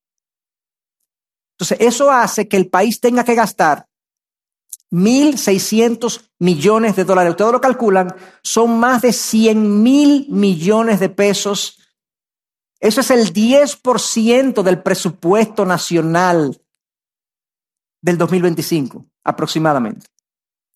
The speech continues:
O sea, es una enorme cantidad de dinero que se va en el subsidio eléctrico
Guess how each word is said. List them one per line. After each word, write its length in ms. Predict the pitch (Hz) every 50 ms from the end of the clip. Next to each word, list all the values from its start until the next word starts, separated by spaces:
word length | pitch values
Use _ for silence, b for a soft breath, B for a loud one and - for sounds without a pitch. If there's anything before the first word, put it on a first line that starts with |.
| _ _ _ _ _ _ _ _ _ _ _ _ _ _ _ _ _ _ _ _ _ _
O 80 | 170
sea, 140 | 170 - 208
es 100 | 202 -
una 140 | 240 233 233
enorme 720 | 220 214 196 196 202 220 247 262 262 254 254 240 233 240
cantidad 540 | - 202 185 180 165 180 170 156 180 190 185
de 80 | 196
dinero 540 | 185 208 196 180 151 135 131 147 165 165 - _ _ _ _
que 120 | - -
se 200 | - - - 139
va 160 | 131 151 156
en 60 | 165 165
el 100 | 156 147
subsidio 400 | - 165 143 - - 175 180 196
eléctrico 560 | 202 196 180 - - 170 165 170 - 175